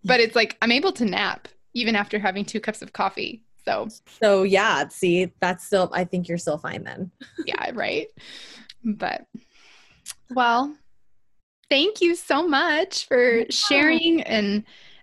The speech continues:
Speaker 1: um, just, I don't know, telling, telling more about how you're doing. It was fun for me to get to kinda share a little bit too.
Speaker 2: Yeah.
Speaker 1: Um,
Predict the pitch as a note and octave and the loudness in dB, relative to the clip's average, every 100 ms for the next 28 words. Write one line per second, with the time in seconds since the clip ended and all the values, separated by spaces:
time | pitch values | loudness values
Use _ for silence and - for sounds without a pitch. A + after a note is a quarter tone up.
0 | - A3 G3+ G3 G3 B3 _ _ _ _ | -4 0 0 -2 -6 -8 _ _ _ _
1 | A3 G#3 G3+ - _ - A#3 B3 G#3+ G#3 | -8 -6 -8 -12 _ -10 -6 -6 -6 -4
2 | G#3+ A3 G#3+ - A3+ A#3 A#3+ A#3 A#3 - | 0 0 -2 -4 -2 2 2 2 0 0
3 | A3 G#3 G#3 G3 G3 A3+ G3 - A#3+ B3+ | 0 2 2 2 2 4 2 2 4 6
4 | B3 B3 A3+ - A#3 A#3 A3 A3 G#3 G#3+ | 6 4 4 2 2 2 2 4 4 4
5 | G3 F#3+ - - - A3 F#3 F#3+ - - | 2 0 -2 -2 2 4 4 0 -2 -12
6 | - - F3+ F3 D#3+ F#3+ A3+ F3+ | -20 -14 -4 -2 0 2 2 0